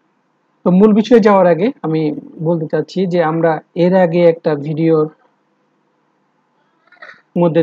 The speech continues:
দেখিয়েছি যে মোটা তাজাকরণের জন্য কোন ধরনের গরু বা কি কি বৈশিষ্ট্যের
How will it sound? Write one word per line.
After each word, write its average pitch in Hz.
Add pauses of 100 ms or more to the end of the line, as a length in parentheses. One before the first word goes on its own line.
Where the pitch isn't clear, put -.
(100)
দেখিয়েছি 175 (160)
যে 160 (140)
মোটা 147
তাজাকরণের 156
জন্য 151 (720)
কোন 214 (140)
ধরনের 190 (260)
গরু 165 (120)
বা 156 (100)
কি 175
কি 185 (100)
বৈশিষ্ট্যের 165